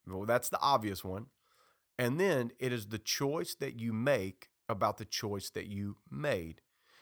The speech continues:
What I call this is the hidden decision. It is the hidden decision. It is the decision that many times we don't even realize we are making. If you remember, I used the example on,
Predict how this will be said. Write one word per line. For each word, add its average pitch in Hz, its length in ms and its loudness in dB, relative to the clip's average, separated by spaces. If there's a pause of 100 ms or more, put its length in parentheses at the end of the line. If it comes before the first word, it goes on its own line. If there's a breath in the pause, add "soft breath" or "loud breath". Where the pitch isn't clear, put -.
What 131 280 4
I 139 100 8
call 147 240 6
this 113 240 -2
is 107 320 -4
the 110 100 0
hidden 156 640 -4 (220)
decision. 110 680 -2 (580)
It 156 120 0
is 120 140 0
the 110 120 -2
hidden 147 680 0 (400 soft breath)
decision. 104 580 -2 (300 loud breath)
It 143 180 0
is 165 100 -2
the 151 140 -4
decision 123 680 -2
that 107 160 0
many 165 280 0
times 110 400 0
we 131 180 -2
don't 127 300 2
even 107 440 -4
realize 95 840 0
we 95 400 -6
are 92 120 -2
making. 98 480 -6 (320 loud breath)
If 98 160 -8
you 104 100 0
remember, 98 460 0
I 92 260 -2
used 104 280 -4
the 98 120 -2
example 98 540 -2
on, 92 300 -4